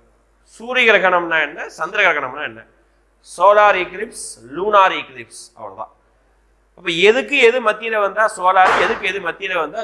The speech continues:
லூனார்? நான் ரெண்டையுமே ஒரு பாக்ஸ் போட்டு சொல்லி கொடுத்துருவா. தமிழ் மீடியம், இங்கிலீஷ் மீடியம் கொஸ்டின் பார்த்து வச்சுக்கோங்க. இந்த கேப் இங்க தான் இருக்குது. ஃபர்ஸ்ட் நான் வரைகிறது வந்து பாத்தீங்கன்னா கொஸ்டின் சூரிய கிரகணம் வரைகிறேன். ஓகேங்களா? சூரிய கிரகணம் வரைகிறேன்.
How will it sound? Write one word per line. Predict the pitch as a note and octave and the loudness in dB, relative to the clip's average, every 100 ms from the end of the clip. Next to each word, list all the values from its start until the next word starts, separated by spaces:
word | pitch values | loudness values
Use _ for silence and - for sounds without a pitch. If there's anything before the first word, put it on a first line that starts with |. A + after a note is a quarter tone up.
| D#3 | -10
லூனார்? | D#3 C#3 A#2+ - | -8 -8 -8 -10
நான் | D#3 D3 | -10 -8
ரெண்டையுமே | E3+ F#3+ F#3 G3 F3 | -4 -4 -4 -6 -6
ஒரு | D#3+ C#3+ | -10 -4
பாக்ஸ் | C#3 D3+ - | -2 -2 -8
போட்டு | D3 | -18
சொல்லி | C#3 D3 | -18 -18
கொடுத்துருவா. | C#3+ D#3 F#3+ - _ _ _ _ _ _ _ _ | -16 -10 -10 -10 _ _ _ _ _ _ _ _
தமிழ் | C3+ D3 | -20 -16
மீடியம், | D3 D3 | -10 -10
இங்கிலீஷ் | C#3+ D#3 D#3 | -10 -14 -16
மீடியம் | C#3+ | -18
கொஸ்டின் | C3+ E3 B2+ | -18 -14 -6
பார்த்து | C3 C3+ | -6 -6
வச்சுக்கோங்க. | A#2+ C3 C#3+ F#3+ | -18 -20 -18 -20
இந்த | C3 | -16
கேப் | B2 B2+ B2 | -10 -10 -12
இங்க | A#2+ B2 | -20 -18
தான் | A#2 | -18
இருக்குது. | A2+ B2+ D3+ _ _ _ _ _ _ - | -20 -20 -20 _ _ _ _ _ _ -10
ஃபர்ஸ்ட் | E3+ - B3+ | -10 -6 0
நான் | A3 F#3+ | 2 4
வரைகிறது | E3+ F#3 F#3 E3+ | 2 2 -2 -4
வந்து | E3+ E3+ | -6 -8
பாத்தீங்கன்னா | D#3 D3+ C#3 D3+ A3+ G#3 | -8 -8 -10 -8 -8 -10
கொஸ்டின் | D#3 D3+ D#3+ C#3+ - | -12 -16 -18 -20 -20
சூரிய | - A3 G#3+ F3+ | -20 -8 -4 -4
கிரகணம் | D3+ C#3+ D3 | -4 -4 -6
வரைகிறேன். | A2+ A2+ - _ | -6 -10 -16 _
ஓகேங்களா? | B2+ C3 C3 D3 _ _ _ _ _ - | -20 -20 -20 -20 _ _ _ _ _ -20
சூரிய | - A3+ A3+ G3+ | -14 -8 0 2
கிரகணம் | D3 C#3 D3 | 2 0 0
வரைகிறேன். | A2+ A2+ | -2 -6